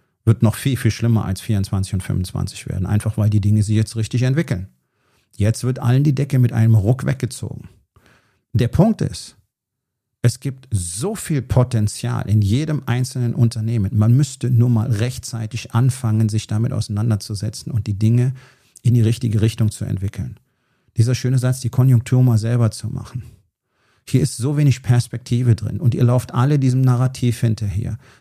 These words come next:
Ihr habt euch alle darauf eingestimmt, es ist so schrecklich, es geht nichts, deswegen macht ihr nichts. Weil ihr euch selber nicht traut, anders zu sein, weil ihr nicht sagt, ja, scheiß doch auf den Rest. Wer der Masse hinterherläuft, der ist sowieso komplett dumm. Das ist immer schon die schlechteste Idee gewesen in der gesamten Menschheitsgeschichte.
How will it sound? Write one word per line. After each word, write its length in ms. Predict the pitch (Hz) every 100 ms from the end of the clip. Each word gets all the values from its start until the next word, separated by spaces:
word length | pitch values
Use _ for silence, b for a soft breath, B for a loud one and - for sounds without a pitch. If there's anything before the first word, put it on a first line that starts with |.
| B
Ihr 80 | 120
habt 160 | -
euch 120 | 120 -
alle 200 | 135 139
darauf 200 | 127 123
eingestimmt, 540 | 127 135 127 135 127
es 120 | 113
ist 100 | 127
so 80 | 120
schrecklich, 380 | - 117 - 120
es 140 | 113
geht 280 | - 113 -
nichts, 180 | 101 -
deswegen 340 | 107 - 113
macht 300 | 113 110 -
ihr 120 | 120
nichts. 480 | 98 - - - - _ _ _ _ _ -
Weil 120 | 117
ihr 120 | 127
euch 180 | 135 -
selber 320 | 117 127 127
nicht 240 | 113 104 -
traut, 380 | - 117 120
anders 440 | - 117 131 117 -
zu 140 | -
sein, 260 | 98 90 104
weil 140 | 117
ihr 40 | 123
nicht 160 | 117
sagt, 280 | - 113 -
ja, 200 | 107 110
scheiß 280 | 110 123 127
doch 100 | 131
auf 140 | 127
den 120 | 107
Rest. 380 | 101 - - - _ _ _ _ _ _ _ _ -
Wer 120 | 123
der 80 | 127
Masse 260 | 131 131
hinterherläuft, 680 | 127 127 117 113 127 127 127
der 80 | 117
ist 100 | 110
sowieso 260 | 113 117
komplett 480 | 160 135 120 110 -
dumm. 160 | 107 95
Das 160 | 101
ist 140 | - -
immer 160 | 160
schon 180 | 151 131
die 60 | 120
schlechteste 440 | 117 127 123 -
Idee 280 | 131 120 135
gewesen 340 | 135 110 107
in 80 | 113
der 80 | 107
gesamten 320 | 104 120 127
Menschheitsgeschichte. 880 | 117 160 147 110 - 95 - - -